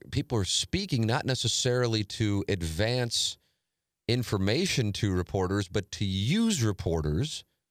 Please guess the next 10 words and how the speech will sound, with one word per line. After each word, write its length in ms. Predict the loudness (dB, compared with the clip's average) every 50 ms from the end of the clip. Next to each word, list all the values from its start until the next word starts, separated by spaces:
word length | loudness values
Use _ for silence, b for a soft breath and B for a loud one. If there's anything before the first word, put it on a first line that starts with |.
| _ _ _ _ _ _ _ _ _ _ _ _ _ _ _ _ _ _ -2
as 200 | 0 0 0 -2
conduits 760 | -4 -4 -2 -2 -2 0 0 0 2 2 2 2 0 0 -4 -4
to 140 | -4 -4 -4
the 80 | -4
public 460 | -4 -2 -2 -2 0 0 0 -2 -2
to 160 | -2 -2 -2 -2
advance 420 | 0 0 0 0 0 -2 -2 -2 -4
agendas. 920 | -4 -4 -4 -6 -4 0 0 0 2 0 0 0 -2 -2 -6 -8 -10 -10 -12 _ _
There's 180 | -8 -8 -6 -6
a 100 | -8